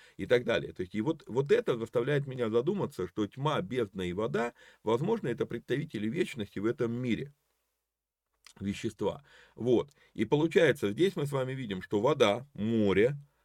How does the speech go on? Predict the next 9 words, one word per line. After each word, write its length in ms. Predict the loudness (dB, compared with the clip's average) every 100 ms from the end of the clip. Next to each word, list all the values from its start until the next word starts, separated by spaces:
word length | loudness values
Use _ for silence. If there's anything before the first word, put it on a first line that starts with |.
| _ -2
откуда-то 920 | 0 0 -4 -6 4 4 6 4 4
исторглось. 1000 | 2 -4 -4 -2 4 6 4 4 0 0
Кто 280 | -2 2 4
затворил 460 | 4 4 4 4
море 300 | 2 2 4
воротами, 840 | 4 4 6 4 4 2 2 0 -6 _ 4
когда 400 | 4 6 2 2
оно 320 | 2 0 -2
исторглось, 1120 | 0 0 0 0 6 8 6 4 4 4 0